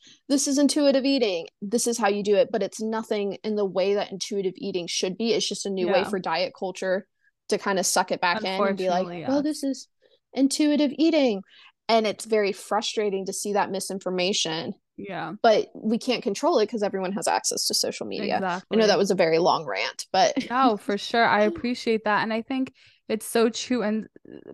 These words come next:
Speaker 2: part of, like, you know, for me, it's, it's like, it's like a bright red light pops up in,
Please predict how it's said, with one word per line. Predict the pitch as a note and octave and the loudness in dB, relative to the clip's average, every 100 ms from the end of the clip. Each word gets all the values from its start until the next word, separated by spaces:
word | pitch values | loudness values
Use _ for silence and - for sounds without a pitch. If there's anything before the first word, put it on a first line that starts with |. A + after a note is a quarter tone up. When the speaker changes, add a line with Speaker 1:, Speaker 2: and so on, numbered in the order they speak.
| - | -6
Speaker 2:
part | - A#3+ B3 | 2 4 4
of, | A#3+ A#3+ A3 - | 4 0 -4 -6
like, | G#3+ G#3 - - - | -2 -2 -4 -14 -6
you | A#3 | 0
know, | G#3+ | 0
for | G3+ A#3+ | -2 -2
me, | A#3+ C4 | -2 -2
it's, | A#3+ - - | -4 -10 -10
it's | G3+ - | -10 -4
like, | G#3 G3+ - _ _ _ _ _ _ _ _ _ _ _ | -2 -2 -8 _ _ _ _ _ _ _ _ _ _ _
it's | G3+ G#3+ - | -6 -6 0
like | A#3 A3+ | 0 0
a | |
bright | F#3+ E3+ G#3 G#3 G#3+ A3+ - | -2 -4 -4 2 2 0 -2
red | G#3 G3 | 0 0
light | F#3+ F#3+ - | -2 -4 -4
pops | - F#3 F3+ - | -2 0 0 -2
up | F#3 F#3 | -2 -2
in, | G3+ G3 | -4 -8